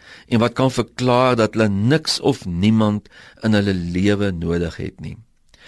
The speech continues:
Wanneer 'n mens egter vra dat ons in afhanklikheid tot God moet leef, beteken dit natuurlik nie dat ons regtig totaal en al onafhanklik funksioneer nie. Niemand van ons kan onafhanklik funksioneer nie.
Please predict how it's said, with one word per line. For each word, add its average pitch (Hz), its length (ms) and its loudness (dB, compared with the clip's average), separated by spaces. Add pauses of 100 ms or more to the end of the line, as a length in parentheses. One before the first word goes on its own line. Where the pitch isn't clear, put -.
(260)
Wanneer 185 320 2
'n 170 40 2
mens 135 360 2
egter 120 280 -4
vra 95 580 -4 (460)
dat 98 160 -2
ons 147 200 2
in 139 100 -2
afhanklikheid 131 840 -2
tot 95 160 -4
God - 260 -4
moet 82 200 -8
leef, 85 420 -8 (420)
beteken 175 460 2
dit 175 140 2
natuurlik 185 580 0
nie 196 260 -2 (260)
dat 120 180 0
ons 113 200 0
regtig 131 420 -2
totaal 131 440 2
en 120 180 0
al 104 280 2 (160)
onafhanklik 120 840 0
funksioneer 85 640 -8
nie. - 200 -12 (520)
Niemand 214 420 4
van 151 140 0
ons 95 240 0
kan 98 200 -2
onafhanklik 85 640 -2
funksioneer 85 680 -6
nie. - 220 -12